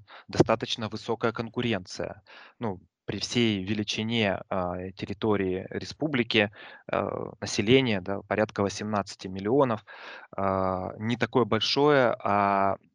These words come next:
экономика достаточно сильная. Если говорить там о С Н Г, Юго-Восточной Европе, Казахстан, ну, одна из лидирующих экономик. А, поэтому возникает сильный банковский сектор, но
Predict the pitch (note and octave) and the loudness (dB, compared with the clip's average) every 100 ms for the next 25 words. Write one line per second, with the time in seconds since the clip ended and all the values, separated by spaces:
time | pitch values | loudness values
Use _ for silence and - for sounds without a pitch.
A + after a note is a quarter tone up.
0 | _ _ - D#3 B2 A#2+ C3+ B2+ A#2 A2 | _ _ -4 0 0 0 -2 0 0 2
1 | - A#2+ A#2 - A2+ - D3+ A2 F2+ E2+ | 2 2 -2 -8 -10 -6 -6 -4 -8 -8
2 | F#2 - F#2+ F#2+ G2+ G#2+ - F2+ F2 F2+ | -10 -8 -8 -4 -4 -4 -8 -12 -12 -10
3 | F#2 F2+ F2 F2 G2 - F#2+ A2 A#2 G2 | -6 -4 -4 -6 -8 -10 0 2 4 2
4 | F#2 F#2+ - D#3 A#2 A2 G#2 A2 - F#2 | -2 -2 -2 -4 -4 -4 0 0 0 -6
5 | F2 E2+ F2+ F2+ - B2 A#2 G#2+ - - | -6 -8 -8 -8 0 2 2 0 -12 -20
6 | _ - F#2+ F2 G#2 F#2 G2+ G#2+ B2 F#2 | _ -14 -12 -4 -4 -2 -6 -2 0 0
7 | - E2+ G2 F#2+ G2 F2+ E2+ - _ - | -6 -8 -6 -4 -4 -6 -8 -16 _ -20
8 | - - - G2 G2 - G#2+ A2+ A#2+ A#2+ | -20 -20 -4 -2 -2 2 4 4 4 0
9 | A2+ A2 G#2+ G#2+ G#2 - - G2+ G#2 A2+ | 2 0 0 0 -2 -6 -14 -4 -2 -2
10 | - B2+ A2 G2 - - - C#3+ A2+ G2 | 4 6 6 2 -4 2 2 4 0 0
11 | A2+ G#2+ G#2 - G#2+ - G#2 G#2 - F3+ | -2 -2 -10 -8 -12 -6 -4 -2 -2 -2
12 | - _ - _ - _ A#2+ A2 A2 A2 | -4 _ -20 _ -20 _ -8 -2 0 2
13 | G#2+ - | 2 0